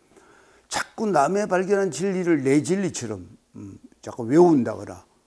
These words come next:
그대로 모방한다거나, 아, 그러면 그게 우상이 되는 거예요.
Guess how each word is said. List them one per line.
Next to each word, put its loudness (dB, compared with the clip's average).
그대로 4
모방한다거나, 2
아, -12
그러면 2
그게 0
우상이 -2
되는 -14
거예요. -18